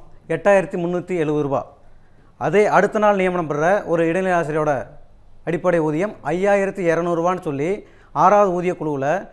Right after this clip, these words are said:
அந்த ஊதிய குறைப்பு செஞ்சுட்டாங்க. அதாவது ஒவ்வொரு ஊதிய குழுவிலையும் ஊதியத்தை உயர்த்துறதுக்கு தான் ஊதிய குழு. பத்து ஆண்டுகளுக்கு ஒரு முறை அந்த விலைவாசியோட அடிப்படையில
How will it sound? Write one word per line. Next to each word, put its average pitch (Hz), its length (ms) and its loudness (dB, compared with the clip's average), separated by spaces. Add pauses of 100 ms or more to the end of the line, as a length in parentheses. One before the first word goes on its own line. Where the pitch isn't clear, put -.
(200)
அந்த 156 240 -4
ஊதிய 214 440 0
குறைப்பு 196 300 0
செஞ்சுட்டாங்க. 117 400 -8 (280)
அதாவது 175 340 0
ஒவ்வொரு 208 380 4
ஊதிய 202 240 4
குழுவிலையும் 190 480 -2
ஊதியத்தை 202 520 0
உயர்த்துறதுக்கு 190 520 0
தான் 208 160 0
ஊதிய 175 240 -2
குழு. 143 180 -4
பத்து 147 300 -4
ஆண்டுகளுக்கு 196 380 0
ஒரு 175 120 0
முறை 160 220 0 (340)
அந்த 170 180 0
விலைவாசியோட 190 760 2
அடிப்படையில 160 640 0